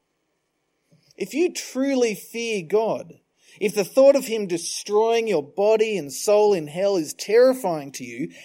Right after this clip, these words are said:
and it should be, then great. That's a right and normal, uh, reaction. Hell is terrifying. So don't go there.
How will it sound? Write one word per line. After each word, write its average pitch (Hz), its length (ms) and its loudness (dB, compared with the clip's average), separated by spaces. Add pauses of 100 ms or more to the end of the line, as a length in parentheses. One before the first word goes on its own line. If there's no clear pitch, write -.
(120)
and 190 180 -2
it 170 140 -4
should 262 420 -6
be, 165 460 -14 (1080)
then 240 160 0
great. 294 480 -6 (840)
That's 262 200 2
a 202 60 4
right 202 480 0
and 220 220 -4
normal, 220 480 0 (200)
uh, 175 200 0
reaction. 170 560 -2
Hell 226 460 0
is 196 320 -8
terrifying. 180 960 -8 (1400)
So - 180 -8
don't 165 240 -4
go 311 180 -2
there. - 300 -8